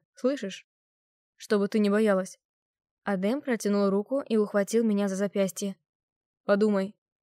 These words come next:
У тебя вся жизнь впереди. Устроишься на работу, выйдешь замуж. Забудь Тимура и...» Он запнулся. «Считай его хорошим опытом». «Правда? Останешься?»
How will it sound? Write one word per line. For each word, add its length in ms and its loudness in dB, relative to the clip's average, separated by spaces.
У 60 -4
тебя 260 0
вся 220 0
жизнь 260 0
впереди. 500 0
Устроишься 520 0
на 100 0
работу, 580 -2
выйдешь 380 0
замуж. 420 -2
Забудь 380 -2
Тимура 320 2
и...» 200 0
Он 120 0
запнулся. 560 -2
«Считай 400 4
его 260 2
хорошим 400 0
опытом». 440 -2
«Правда? 400 -2
Останешься?» 680 -2